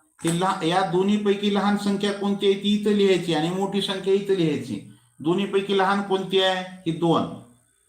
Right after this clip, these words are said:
मोठी कोणती आहे? आठ. आपल्या घटकाचं नाव आहे संख्यांचा लहान मोठेपणा व तुलना. तुलना करायची आपल्याला, कुणाची लहान कोणता आहे, मोठं कोणतं आहे ह्याची तुलना करायची. आलं का लक्षात?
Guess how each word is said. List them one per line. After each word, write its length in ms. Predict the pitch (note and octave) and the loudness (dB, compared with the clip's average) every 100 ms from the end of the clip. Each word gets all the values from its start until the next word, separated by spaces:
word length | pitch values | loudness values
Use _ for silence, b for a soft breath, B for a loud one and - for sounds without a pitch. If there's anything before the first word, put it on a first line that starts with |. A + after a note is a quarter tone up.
| - | -4
मोठी 300 | E3 E3+ G3 | -2 0 -2
कोणती 400 | G3 F#3+ F#3+ F#3+ | -2 -2 0 2
आहे? 120 | F#3+ | 2
आठ. 480 | E3+ D#3 A#2+ A#2 C#3 | 2 0 0 -4 -4
आपल्या 280 | D#3 F#3+ | -2 -2
घटकाचं 640 | F#3+ D3+ - F#3+ F#3+ G3+ G3 | -2 -4 -4 -4 -2 -2 0
नाव 180 | F#3+ | 0
आहे 160 | F3+ D#3+ | 0 0
संख्यांचा 680 | - E3 E3 F3+ F3 F#3+ F#3 | -2 -2 -2 -4 -2 -2 0
लहान 340 | F3+ E3+ F3+ | 0 0 -2
मोठेपणा 580 | F3+ F3 E3+ E3+ E3+ F#3 | -2 -4 -4 -4 -2 -2
व 240 | F#3 G3 G#3+ | -2 -2 -2
तुलना. 300 | G3 D#3 A2 B B _ F3+ | 0 0 -4 B B _ -2
तुलना 260 | G3+ A3+ | 2 2
करायची 400 | A3+ G#3+ G3+ G3 | 2 0 0 2
आपल्याला, 300 | F3+ D#3 D3 | 0 0 -4
कुणाची 540 | C#3 F#3+ G3+ G3 G3+ F#3 | -2 -2 -2 0 0 0
लहान 260 | F#3 G3 | 0 -2
कोणता 320 | F#3+ F#3+ F#3+ | 0 -2 0
आहे, 180 | G3 G3 | -2 0
मोठं 220 | G3+ G3 | -2 -4
कोणतं 320 | F3 E3+ D#3+ D3 | -2 -2 0 -2
आहे 120 | C#3+ | -2
ह्याची 220 | D#3+ G3 | -2 -4
तुलना 300 | F#3+ F#3+ F3+ | -2 0 0
करायची. 680 | E3 C#3 A#2 A#2 G#2 - - - _ _ _ _ _ _ _ | 0 0 -2 -2 -8 -10 -16 -20 _ _ _ _ _ _ _
आलं 160 | D#3 F3 | -4 -2
का 120 | F#3 | -2
लक्षात? 400 | F#3 F3+ F3+ E3+ | -4 -2 2 2